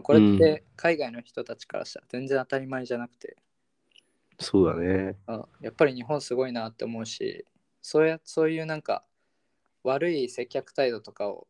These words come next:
Speaker 1: 受けた時に、あ、やっぱり俺日本に住みたいなと思うんだよね。
Speaker 2: あ、そうなんだ。
Speaker 1: そうそうそう。なんか、こっち客なのになんでこんな扱いをされなきゃいけないんだみたいなところはやっぱり日本人として思っちゃうんだよね。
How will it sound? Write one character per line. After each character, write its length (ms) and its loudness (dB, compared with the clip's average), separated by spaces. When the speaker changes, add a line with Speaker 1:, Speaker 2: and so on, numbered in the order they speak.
Speaker 1:
受 180 -2
け 60 -8
た 100 -12
時 240 -12
に、 240 -12
あ、 140 -4
や 60 -4
っ 100 -14
ぱ 100 4
り 60 2
俺 160 0
日 100 -10
本 180 -6
に 100 -8
住 120 -8
み 100 -6
た 120 0
い 80 -6
な 180 -8
と 120 -10
思 160 -4
う 20 -6
ん 60 -12
だ 80 -14
よ 100 -18
ね。 80 -20
Speaker 2:
あ、 120 8
そ 120 8
う 40 8
な 80 4
ん 60 -2
だ。 240 4
Speaker 1:
そ 160 -2
う 60 -2
そ 140 -2
う 40 -4
そ 320 -8
う。 20 -8
な 100 -4
ん 40 -12
か、 200 -2
こ 80 -2
っ 40 -20
ち 280 -2
客 300 0
な 140 2
の 100 -4
に 140 -6
な 100 -4
ん 60 -6
で 80 -4
こ 160 -2
ん 80 -4
な 300 -4
扱 260 2
い 60 4
を 60 0
さ 120 0
れ 80 -4
な 80 -6
き 80 8
ゃ 40 4
い 20 2
け 80 8
な 80 6
い 20 -2
ん 40 -2
だ 120 -6
み 80 -14
た 100 0
い 40 0
な 80 -2
と 100 -18
こ 120 2
ろ 40 6
は 60 6
や 80 0
っ 20 -20
ぱ 120 -6
り 80 -6
日 100 -12
本 240 -8
人 220 -14
と 120 -8
し 100 -18
て 280 -10
思 180 -4
っ 100 -12
ち 120 -4
ゃ 80 0
う 80 -16
ん 60 -20
だ 80 -14
よ 60 -18
ね。 120 -20